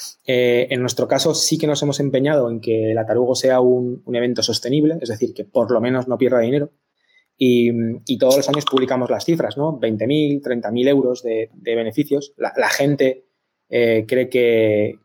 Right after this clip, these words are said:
que, bueno, pues que, que nos forramos, ¿no? haciendo la Tarugo, pero la realidad es que ese dinero no, no paga ni con mucho la cantidad de horas que, que se echan en, en, en el evento, ¿no? Así que, eh, la respuesta sencilla es con muchas horas,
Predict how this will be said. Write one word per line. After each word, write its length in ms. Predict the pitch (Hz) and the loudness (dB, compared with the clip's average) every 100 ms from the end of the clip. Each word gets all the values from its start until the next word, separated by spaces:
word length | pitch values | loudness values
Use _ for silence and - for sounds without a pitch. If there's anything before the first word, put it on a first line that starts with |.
| - | -8
que, 400 | 117 110 107 104 | -4 -2 -2 -2
bueno, 300 | 113 113 - | -4 -6 -12
pues 220 | - - - | -12 -12 -4
que, 360 | 120 107 104 104 | -2 0 0 -2
que 100 | 113 | -6
nos 320 | 104 107 - | -4 -2 0
forramos, 480 | 120 110 131 139 110 | 0 2 0 0 -2
¿no? 80 | 131 | -4
haciendo 240 | - 123 | -2 -2
la 40 | |
Tarugo, 380 | 123 120 135 160 _ _ _ _ | 2 2 2 -2 _ _ _ _
pero 140 | 135 | 0
la 80 | 123 | 0
realidad 280 | 117 113 117 | 2 2 0
es 100 | - | 0
que 240 | 139 131 | 2 2
ese 180 | 123 135 | 2 2
dinero 320 | 127 123 139 | 0 2 2
no, 260 | 131 117 113 | 2 -2 -4
no 180 | 113 110 | -4 -4
paga 200 | 117 123 | -2 -2
ni 180 | 120 | -4
con 280 | 113 117 113 | -8 -6 -4
mucho 360 | 123 143 143 156 | -2 0 0 0
la 120 | 143 | 0
cantidad 340 | 117 110 113 | -2 0 2
de 100 | 113 | 4
horas 380 | 113 120 131 - | 4 2 0 -8
que, 460 | - 113 110 107 107 | -8 -6 -4 -4 -8
que 120 | - | -8
se 140 | 110 110 | -8 -4
echan 200 | 110 107 | -4 -4
en, 320 | 107 107 104 | -4 -6 -8
en, 280 | - 107 107 | -14 -20 -20
en 120 | - 113 | -6 -2
el 60 | |
evento, 320 | 107 110 110 - | 0 -2 -6 -10
¿no? 160 | 170 - | -18 -8
Así 220 | - 110 | -6 0
que, 380 | 120 120 117 110 _ - - - - - | 2 2 0 -10 _ -20 -20 -20 -18 -4
eh, 300 | 117 113 113 | 2 2 2
la 100 | 117 | 2
respuesta 1000 | 120 - 139 - 139 135 135 131 131 127 | 0 0 -2 0 0 2 2 0 0 -2
sencilla 560 | - 127 123 160 135 | -2 -2 0 2 4
es 140 | 123 - | 2 -2
con 120 | 123 | -6
muchas 300 | 123 127 - | -4 -4 0
horas, 320 | 139 156 165 | 0 0 -4